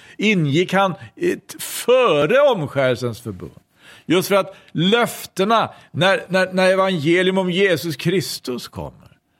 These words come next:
när evangelium om Jesus Kristus, så ska inte finnas något hinder för oss, va, att, att så att säga höra och ta till oss dessa löften.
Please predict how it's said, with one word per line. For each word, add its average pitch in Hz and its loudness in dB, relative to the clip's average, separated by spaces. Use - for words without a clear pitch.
när 147 -2
evangelium 170 0
om 180 -2
Jesus 160 0
Kristus, 131 -4
så - -6
ska 190 0
inte 170 -4
finnas 160 -2
något 156 0
hinder 170 -2
för 151 -2
oss, - -6
va, - -18
att, - -6
att 131 -4
så - -4
att 120 -4
säga 127 0
höra 143 0
och 117 -6
ta 147 0
till - -2
oss 190 -2
dessa 156 -2
löften. - -14